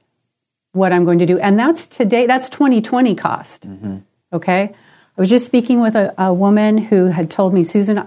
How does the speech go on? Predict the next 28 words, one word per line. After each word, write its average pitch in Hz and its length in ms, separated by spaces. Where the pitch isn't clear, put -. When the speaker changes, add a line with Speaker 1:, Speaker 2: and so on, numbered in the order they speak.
Speaker 1:
fifteen 262 380
years 220 240
ago, 156 360
I 202 140
was 226 220
looking 196 600
at 175 440
doing 190 280
a 170 60
family 165 440
plot. - 400
I, 156 280
I 160 120
talked 156 440
to - 60
my 156 240
kids, 302 380
I 143 100
talked - 300
to - 80
my 151 300
family, 247 520
my 151 380
brother, 220 340
my 165 140
sister, 220 540
my 160 160
husband. 196 480